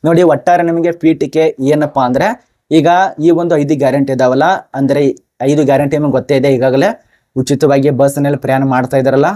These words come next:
ಅದು ಕೂಡ ಕ್ಯಾನ್ಸಲ್ ಆಗತ್ತೆ. ಯಾರು ಸರ್ಕಾರಿ ಶಾಲೆಗಳಲ್ಲಿ ಮಕ್ಕಳನ್ನ ಓದಿಸ್ತಾ ಇದ್ದಾರಲ್ಲ, ಅಂಥವರಿಗೆ ಮಾತ್ರ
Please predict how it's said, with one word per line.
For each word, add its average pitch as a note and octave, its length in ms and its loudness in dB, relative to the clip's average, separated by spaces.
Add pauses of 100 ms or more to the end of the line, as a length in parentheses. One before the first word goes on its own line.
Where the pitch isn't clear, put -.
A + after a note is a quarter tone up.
ಅದು C#3+ 200 0
ಕೂಡ C#3 140 -2
ಕ್ಯಾನ್ಸಲ್ C3+ 440 -2
ಆಗತ್ತೆ. C3 580 -2 (540)
ಯಾರು E3 720 0
ಸರ್ಕಾರಿ D#3+ 500 -2
ಶಾಲೆಗಳಲ್ಲಿ C#3+ 720 0
ಮಕ್ಕಳನ್ನ D3+ 460 -2
ಓದಿಸ್ತಾ C3+ 480 -2
ಇದ್ದಾರಲ್ಲ, B2+ 340 0 (640)
ಅಂಥವರಿಗೆ E3+ 560 0
ಮಾತ್ರ D3+ 400 -2